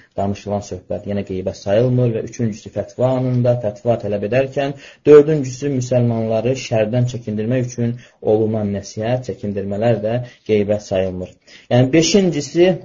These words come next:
əgər bir insan fasiqliyini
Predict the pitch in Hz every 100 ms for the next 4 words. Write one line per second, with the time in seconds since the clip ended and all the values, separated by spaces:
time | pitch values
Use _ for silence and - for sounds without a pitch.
0 | - _ _ - - - 165 156 135 170
1 | - 131 123 - 160 175 147 - _ _
2 | _ _ _ _ _ _ _ _ _ _
3 | - - _ 147 147 131 143 131 127 120
4 | 120 113